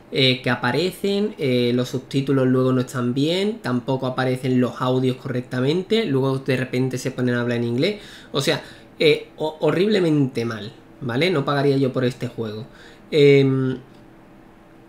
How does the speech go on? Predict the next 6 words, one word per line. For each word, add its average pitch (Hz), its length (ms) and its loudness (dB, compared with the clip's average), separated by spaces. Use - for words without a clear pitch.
primer 147 380 4
capítulo, 160 440 0
por 156 120 0
así 139 240 -2
decirlo, 139 760 2
completado. 135 720 0